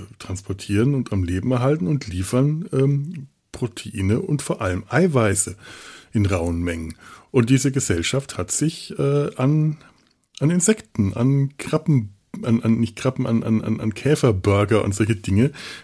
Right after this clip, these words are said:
durchaus gewöhnt oder eben auch an große, speziell gezüchtete Delikatessinsekten, die dann wirklich so die Größe eines Kloses haben oder eines Brotleibs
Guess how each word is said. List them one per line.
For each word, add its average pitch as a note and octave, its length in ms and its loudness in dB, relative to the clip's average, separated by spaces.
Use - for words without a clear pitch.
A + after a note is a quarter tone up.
durchaus G#2 580 2
gewöhnt G#2+ 460 2
oder C#3 180 2
eben A#2 220 4
auch G#2+ 240 -2
an A#2 180 2
große, A#2 580 2
speziell G#2+ 540 0
gezüchtete A#2+ 560 0
Delikatessinsekten, G#2+ 1200 -2
die C3+ 100 2
dann F#2+ 200 2
wirklich F#2 200 -8
so - 80 -8
die - 140 -16
Größe G2 380 -2
eines F2 260 -6
Kloses F#2 580 -4
haben B2+ 360 -2
oder - 280 -6
eines E2+ 220 -6
Brotleibs G2 760 -2